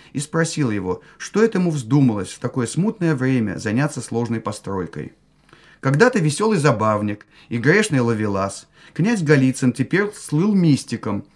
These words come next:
и вместо непристойных французских книжек читал Библию,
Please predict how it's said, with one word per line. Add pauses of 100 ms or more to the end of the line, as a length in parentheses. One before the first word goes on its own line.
(140)
и
вместо
непристойных
французских
книжек
читал
Библию,